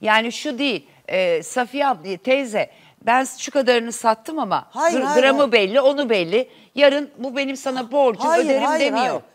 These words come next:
Speaker 2: Deme yok, deme
Speaker 1: N-,
Speaker 2: yok.
Speaker 1: ne diyor?
Speaker 2: Ben isteyince oğluma söyledim dedi, "Safiş altınları istiyor. Başım gözüm üstüne. Verek," dedi, dedi. Geri tekrar tam-, "Tamam," dedim, ben de sesli mesaj attım. Çünkü telefonlarım engel-, engellendi.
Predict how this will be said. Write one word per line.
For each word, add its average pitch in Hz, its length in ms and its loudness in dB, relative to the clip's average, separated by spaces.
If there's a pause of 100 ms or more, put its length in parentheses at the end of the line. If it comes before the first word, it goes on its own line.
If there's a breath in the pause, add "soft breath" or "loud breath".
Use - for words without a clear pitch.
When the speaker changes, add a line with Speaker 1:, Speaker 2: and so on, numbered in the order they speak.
(120)
Speaker 2:
Deme 269 240 -4
yok, 262 300 -2 (240)
deme 254 200 -4
Speaker 1:
N-, 233 60 -4
Speaker 2:
yok. 175 160 -6
Speaker 1:
ne 269 180 -4
diyor? 262 300 -6 (920)
Speaker 2:
Ben 320 260 2
isteyince 233 640 -4 (140)
oğluma 247 380 -2
söyledim 233 460 -6
dedi, 190 180 -8
"Safiş 196 340 -8
altınları 196 480 -8
istiyor. 208 240 -16 (340 soft breath)
Başım 254 340 -4
gözüm 208 300 -8
üstüne. 165 360 -14 (360 soft breath)
Verek," 240 460 -2 (160)
dedi, 202 240 -4
dedi. 117 260 -8 (500 soft breath)
Geri 294 240 -4
tekrar 233 420 -2 (240)
tam-, 240 180 -8 (180)
"Tamam," 277 340 -4
dedim, 220 240 -6
ben 226 140 -4
de 202 100 -6 (120)
sesli 196 320 -8
mesaj 175 340 -6
attım. 180 320 -8 (300 soft breath)
Çünkü 262 200 -10
telefonlarım 208 580 -6
engel-, 190 340 -4 (120)
engellendi. 196 540 -8